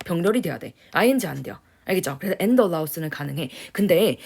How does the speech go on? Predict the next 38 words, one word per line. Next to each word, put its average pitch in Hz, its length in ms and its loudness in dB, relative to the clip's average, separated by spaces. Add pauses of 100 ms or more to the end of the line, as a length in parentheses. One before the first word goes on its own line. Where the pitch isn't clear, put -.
(280)
and가 254 460 8
안 170 160 0
나오고 190 360 4
혼자, 269 540 0
allows 254 480 6
혼자 320 300 2
왔으면 254 320 2
무조건 147 340 -6
틀렸겠죠. - 540 -10 (400)
괜찮죠? 196 580 -2 (280)
자, - 200 4
allowing 269 420 6
it 262 120 0
to 196 160 0
reabsorb 165 680 2
water. - 300 -2 (260)
물을 220 400 6
다시 - 280 -6
재흡수할 240 680 2
수 - 160 -6
있게끔 151 400 -8
해줘요. 131 320 -12 (380)
Back 226 260 0
into 214 260 -2
its 196 220 -2
body. 170 320 -6 (140)
그죠? 185 320 0
그의 208 240 2
몸으로 165 540 0
다시 202 480 0
돌아가서 170 720 0 (200)
몸을, 185 400 0
아니, 151 160 -4
물을 196 280 2
재흡수할 208 560 0
수 - 140 -10
있게끔 143 340 -10
해준다. - 380 -12